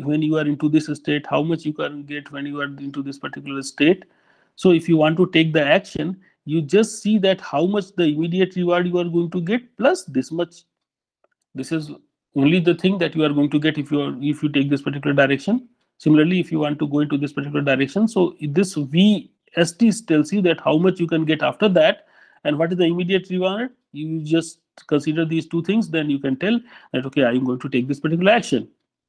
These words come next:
Understand? This is nothing more than this, that for the infinite term, you are going to find out the summation. So till now, we have seen one, uh,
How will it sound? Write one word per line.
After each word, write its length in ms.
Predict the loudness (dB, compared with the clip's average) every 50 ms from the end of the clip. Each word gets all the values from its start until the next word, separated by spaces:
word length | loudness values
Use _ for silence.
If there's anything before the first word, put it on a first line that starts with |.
| _ _ _ _ _ _ _ _ _ _ -20 _ _ _ -20 _ _ _ _ _ _ _ _ 0
Understand? 520 | 2 2 2 2 4 2 4 4 2 -2 -4
This 180 | -8 -8 -2 0
is 220 | 0 0 0 0
nothing 320 | -2 -2 -2 -2 0 0
more 140 | 0 0 0
than 220 | -2 -2 -4 -2 0
this, 160 | -2 -2 -2
that 200 | -2 -4 -4 -2
for 140 | -4 -4 -2
the 100 | 0 0
infinite 460 | -2 0 0 0 0 2 0 0 0
term, 180 | 0 2 2
you 120 | 2 2 2
are 80 | 0 0
going 180 | 0 0 -2
to 100 | -2 -4
find 240 | -8 -8 -8 -10 -10
out 120 | -10 -12 -12
the 100 | -12 -10
summation. 420 | -8 -10 -10 -10 -14 -16 -18 -18 _ _ _ _ _ _ _ _ _ _ _ _ _ _ _ _ _ _ _ _ _ _ _ _ _ _ _ _ _ _ _ _ _ _ -20 _ -20 -20 -20 _ _ _ _ _ _ _ _ _ _ _ _ _
So 240 | 2 4 4 6 4
till 260 | 2 2 2 4 4
now, 160 | 4 4 4
we 220 | 2 2 2 2 2
have 160 | 0 0 -2
seen 320 | -2 -4 -2 -2 -2 0
one, 320 | 2 2 4 4 2 0 -2
uh, 420 | -6 -6 -4 -4 -4 -4 -6 -8